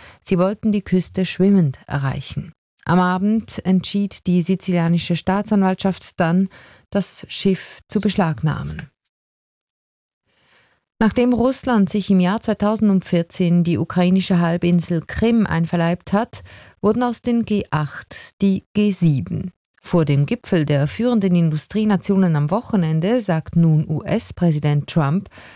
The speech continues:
dass er sich vorstellen könnte, Russland wieder aufzunehmen.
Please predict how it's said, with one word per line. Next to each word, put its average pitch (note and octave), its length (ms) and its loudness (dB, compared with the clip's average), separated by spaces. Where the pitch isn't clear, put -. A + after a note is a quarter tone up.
dass E3+ 160 -4
er G#3 160 0
sich C#4+ 160 -2
vorstellen G3 540 0
könnte, F3 440 0
Russland D3 580 0
wieder F#3 240 0
aufzunehmen. C#3 680 -2